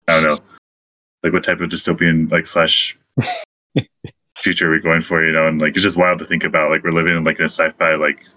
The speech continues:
Speaker 1: futuristic setting already, you know? <laughs> It's just wild.
Speaker 2: And he just legally gave himself immortality.
Speaker 1: For <laughs>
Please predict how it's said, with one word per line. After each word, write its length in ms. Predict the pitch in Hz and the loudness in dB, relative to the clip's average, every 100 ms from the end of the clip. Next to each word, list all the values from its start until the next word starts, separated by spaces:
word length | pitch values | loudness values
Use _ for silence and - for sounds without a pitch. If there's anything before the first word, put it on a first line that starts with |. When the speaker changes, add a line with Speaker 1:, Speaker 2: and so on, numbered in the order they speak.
| _ _ _ | _ _ _
Speaker 1:
futuristic 420 | - - 80 - - | -6 -4 -2 -4 -4
setting 320 | - 78 76 | -2 0 0
already, 300 | 76 80 80 | 2 2 0
you 100 | 78 | 0
know? 120 | 110 - - | -2 -4 -14
<laughs> 220 | - - | -16 -12
It's 120 | 82 | -8
just 140 | 80 82 | -6 2
wild. 280 | 78 85 - _ - - - _ _ _ - - - - | 4 4 0 _ -16 -16 -16 _ _ _ -20 -20 -14 -4
Speaker 2:
And 100 | 92 | 0
he 120 | 107 | 2
just 180 | 98 95 | 2 2
legally 420 | 101 98 101 95 | 4 4 4 4
gave 220 | 92 95 92 | 4 2 2
himself 420 | 92 - 92 87 | -2 0 0 0
immortality. 640 | 95 - 101 95 90 92 _ - - - 180 _ _ _ _ _ _ _ _ _ - | -2 -2 -2 -2 -2 -4 _ -20 -20 -20 -20 _ _ _ _ _ _ _ _ _ -8
Speaker 1:
For 220 | 87 95 - | -2 -2 -4
<laughs> 300 | 127 120 120 | -6 -4 -6